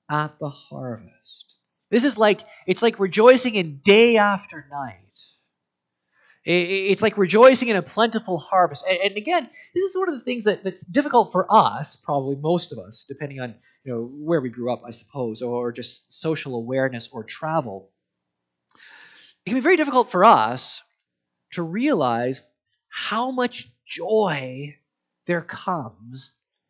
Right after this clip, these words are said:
in an agrarian society when it is harvest time. But even today,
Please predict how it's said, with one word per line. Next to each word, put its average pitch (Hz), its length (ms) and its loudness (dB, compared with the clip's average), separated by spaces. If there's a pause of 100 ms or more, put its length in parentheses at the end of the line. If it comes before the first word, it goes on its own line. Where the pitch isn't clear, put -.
(720)
in 160 400 -8 (380)
an 160 100 -4
agrarian 175 800 -2
society 147 840 -6
when 131 160 -6
it 123 80 -10
is 107 140 -12
harvest - 720 -14
time. - 80 -20 (4000)
But 151 100 -8
even 185 260 -6
today, 123 720 -14